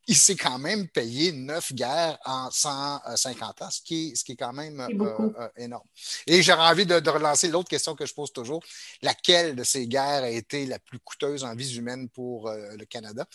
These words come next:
Speaker 1: La réponse a été étonnante. La plus longue, c'est celle en Afghanistan. Mais la plus, la plus coûteuse, on a tendance à l'oublier, c'est la Première Guerre mondiale.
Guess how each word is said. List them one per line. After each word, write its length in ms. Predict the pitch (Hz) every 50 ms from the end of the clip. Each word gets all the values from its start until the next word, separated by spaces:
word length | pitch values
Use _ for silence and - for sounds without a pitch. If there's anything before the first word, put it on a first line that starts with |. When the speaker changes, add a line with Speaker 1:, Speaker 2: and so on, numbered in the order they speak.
| - - - -
Speaker 1:
La 60 | 123
réponse 320 | 123 127 - 220 233 208 190
a 60 | 170
été 160 | 147 151 143
étonnante. 320 | 127 - 123 123 117 - _ - - -
La 120 | - 117
plus 220 | - - 175 180 180
longue, 280 | 185 226 254 269 254 -
c'est 120 | - 175
celle 180 | - 190 180 175
en 100 | 165 165
Afghanistan. 500 | 151 147 156 156 147 135 - - 135 - - _ _ _ - - - - - - -
Mais 60 | 123 123
la 60 | -
plus, 200 | - - 143 143 - - 135
la 120 | - 120
plus 280 | - - - 175 202 -
coûteuse, 800 | - - - 254 - - 185 160 190 254 262 208 147 120 - - _ _ _ _ _ _ _ _ _ _ _
on 80 | - 110
a 40 | -
tendance 380 | - 131 123 131 147 143 -
à 40 | 151
l'oublier, 400 | 131 120 110 107 107 110 135 190
c'est 200 | 180 - - 165
la 100 | 139 -
Première 320 | - - 127 123 123 120
Guerre 200 | 117 127 127 123
mondiale. 400 | 120 117 113 110 104 113 101 -